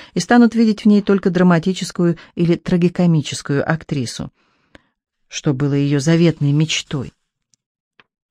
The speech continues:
Перед сном, а иногда рано проснувшись, она открывала книгу и переносилась в другой мир – где были Сергей,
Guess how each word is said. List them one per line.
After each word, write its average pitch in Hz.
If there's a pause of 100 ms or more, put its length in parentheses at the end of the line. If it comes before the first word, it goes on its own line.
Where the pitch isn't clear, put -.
(360)
Перед 220
сном, 240
а 160
иногда 160 (200)
рано 151
проснувшись, 185 (380)
она 240
открывала 156
книгу 185
и 151
переносилась 156
в 143
другой 151
мир – 170 (380)
где 143
были 139
Сергей, 143